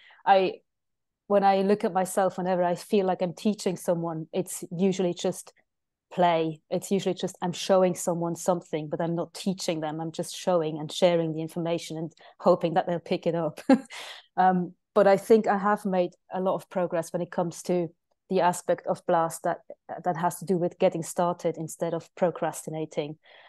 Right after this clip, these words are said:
And I think a good example is this interview, actually, because when you asked me to do the interview, I thought, my first instinct was, "Oh my God, no, I can't do it because I'm not ready."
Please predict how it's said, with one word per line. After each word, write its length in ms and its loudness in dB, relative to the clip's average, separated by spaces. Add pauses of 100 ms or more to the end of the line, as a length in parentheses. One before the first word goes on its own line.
(100)
And 80 2
I 20 4
think 320 4
a 80 4
good 180 8
example 460 2
is 200 0
this 200 4
interview, 440 0
actually, 420 -2
because 320 -2
when 120 2
you 120 4
asked 300 4
me 100 0
to 100 -10
do 160 4
the 140 4
interview, 340 2
I 140 0
thought, 340 2 (800)
my 120 4
first 300 6
instinct 380 2
was, 280 0
"Oh 100 0
my 120 0
God, 300 0
no, 160 -4
I 120 -4
can't 280 -4
do 160 6
it 140 4
because 300 0
I'm 200 2
not 220 2
ready." 500 4